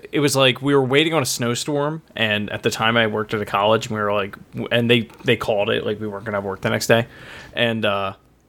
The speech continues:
I was in there for, like, six hours and had no idea. And I, like, came out, it was completely, my,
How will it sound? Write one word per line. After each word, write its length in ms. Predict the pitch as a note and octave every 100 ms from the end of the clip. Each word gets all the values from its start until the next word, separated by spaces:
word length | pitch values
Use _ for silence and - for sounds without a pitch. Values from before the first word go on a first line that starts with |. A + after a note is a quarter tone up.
| _ _ _ -
I 100 | E3
was 160 | E3+
in 160 | - F3
there 160 | D#3+ C#3
for, 140 | C#3
like, 160 | A#2+ -
six 360 | - B2+ -
hours 380 | A#2 A2 G2+ G#2
and 100 | G#2+
had 180 | G#2+ G#2+
no 240 | G#2 G2+
idea. 460 | F#2+ D2+ F2+ C2+ - - _ -
And 100 | A2+
I, 80 | A2+
like, 180 | A2+
came 260 | - D3 C3
out, 280 | C3 B2+ -
it 40 |
was 160 | C3 A#2+
completely, 500 | D#3 B2+ E3 F3 D#3+
my, 300 | D3+ C#3+ B2